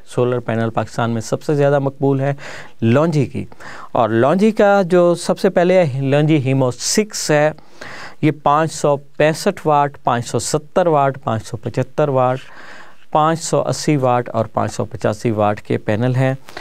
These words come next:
सिंगल ग्लास में हैं, पैंतालीस नब्बे इनका साइज़ है। ये तमाम वाट के हिसाब से जो कैटेगरीज हैं इन पैनल्स की जो कीमत है per watt, ये बयालीस रुपये per watt के हिसाब से मुकम्मल पैनल आपको दस्तयाब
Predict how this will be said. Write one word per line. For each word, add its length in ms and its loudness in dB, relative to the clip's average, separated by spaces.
सिंगल 380 2
ग्लास 420 2
में 120 2
हैं, 220 2
पैंतालीस 840 0
नब्बे 340 2
इनका 440 -2
साइज़ 600 0
है। 180 2
ये 60 2
तमाम 640 0
वाट 260 2
के 120 0
हिसाब 280 0
से 180 0
जो 140 0
कैटेगरीज 720 0
हैं 200 0
इन 140 -2
पैनल्स 480 0
की 160 -10
जो 120 0
कीमत 460 2
है 160 0
per 160 2
watt, 300 2
ये 100 4
बयालीस 560 2
रुपये 240 0
per 200 0
watt 260 0
के 120 -2
हिसाब 340 0
से 200 0
मुकम्मल 320 -2
पैनल 320 -2
आपको 260 -2
दस्तयाब 560 0